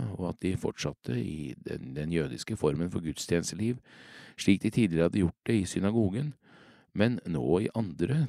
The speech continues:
typer lokaliteter og med et fornyet gudsbilde og større frihet. Bruker ikke all tid i menigheten. Jeg er fortsatt aktiv i min lokale menighet og tenker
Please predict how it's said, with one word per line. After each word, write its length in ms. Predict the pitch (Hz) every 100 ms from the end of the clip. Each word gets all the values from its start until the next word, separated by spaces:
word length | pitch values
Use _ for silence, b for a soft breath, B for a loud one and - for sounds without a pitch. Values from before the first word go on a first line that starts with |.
| -
typer 400 | 87 - - -
lokaliteter 840 | 73 - 78 92 - - - - -
og 100 | 113
med 160 | 123 117
et 120 | -
fornyet 340 | - - 71 -
gudsbilde 520 | - - - - 71
og 120 | 90 -
større 240 | 69 -
frihet. 500 | - 120 - _ - B B B _ _ _ _ _ - B B B B B B B B
Bruker 400 | 107 101 - 92
ikke 220 | - 90
all 220 | - 67 87
tid 320 | - 67 69 -
i 60 | 76
menigheten. 640 | 67 65 67 - - - B B 87 B B B B B B B B
Jeg 160 | 107 127
er 80 |
fortsatt 340 | - - - -
aktiv 380 | - - 87 73
i 60 |
min 160 | 65 65
lokale 360 | - 67 67
menighet 460 | 73 73 73 87 76
og 80 | -
tenker 460 | 90 80 - 98